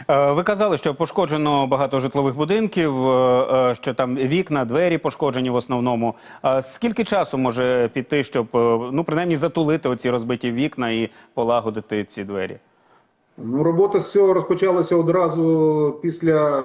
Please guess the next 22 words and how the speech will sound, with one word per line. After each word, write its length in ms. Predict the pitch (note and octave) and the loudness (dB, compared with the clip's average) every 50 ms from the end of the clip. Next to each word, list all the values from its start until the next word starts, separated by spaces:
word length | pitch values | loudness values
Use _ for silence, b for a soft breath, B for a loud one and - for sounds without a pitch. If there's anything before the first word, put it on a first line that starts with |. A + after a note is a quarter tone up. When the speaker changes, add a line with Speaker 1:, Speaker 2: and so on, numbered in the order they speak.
| - | -4
Speaker 2:
е, 40 | B2 | -8
оголошення 800 | A2+ A#2+ A#2+ B2 B2 B2+ C3+ D3+ E3 E3 D#3 - D#3 D3+ D3 C3+ | -8 -6 -6 -6 -4 0 0 2 2 2 2 0 -2 -2 -2 0
завершення 460 | B2+ D3+ D3+ D#3 D#3+ D#3 - D3+ C#3 | 0 2 2 2 0 0 -2 -6 -6
повітряної 540 | - D3+ D3 D3+ C#3+ - C3+ C#3 C#3+ C#3+ C#3 | -4 -4 -4 -4 -4 0 0 2 2 2 2
тривоги. 440 | D3 D#3 D#3+ E3 D#3 B2+ G2+ - - - B B B B B B B B B _ | 2 2 4 4 4 4 2 -2 -6 -12 B B B B B B B B B _
І 280 | - A#2+ B2 B2 C3 B2+ B2+ | -4 0 2 4 4 4 2
до 160 | B2+ C3+ C#3+ | 2 0 -2
кінця 580 | - D3 D3 C3+ - - D#3+ D3+ D3+ D3+ D3 C#3+ | 0 0 -2 -2 0 2 2 2 4 2 2 0
дня 300 | - C#3+ C#3 C#3+ D3 C#3+ | -2 -2 -2 0 2 2
в 20 | |
будь-якому 340 | C#3 C#3 C#3+ C#3 D3+ D#3+ D3+ | 2 2 2 2 2 2 2
випадку 400 | C#3 D3+ D#3 D3 C3+ - - C#3 | 2 0 0 -2 -4 -6 -6 -4
буде 220 | B2+ C3+ C#3+ C#3 C#3 | -2 0 0 2 2
накрита, 580 | C#3 C3+ C3 - D3+ C#3+ C3 - C#3 C3 A2+ B B B B B B - | 2 0 0 2 0 0 2 2 0 -2 -2 B B B B B B -2
е, 180 | - A#2 B2 | 0 0 0
плівкою 560 | A#2+ - D3 D#3 D3 D3+ - C#3+ C#3 C3+ C3+ | 0 0 0 0 0 0 0 2 4 4 4
і 40 | C3+ | 4
пошкоджені 520 | - - C3 - - E3 D3+ C3 C3+ C#3+ C3+ | 2 0 -4 0 2 2 2 2 0 0 0
дахи, 280 | B2+ C3 B2+ - D3 | 0 0 0 0 0
і 440 | C#3+ C#3+ C#3 C3+ C3+ C3 C3 B2+ A#2+ | 2 2 4 4 4 4 4 2 2
віконні 480 | A#2 B2 A#2+ - D#3 D3 C#3+ C#3 C#3 C#3 | 0 -4 -2 0 0 2 2 2 2 2
рами. 320 | D#3 D3+ C#3+ B2+ A#2+ A#2 | 2 2 2 0 -2 -4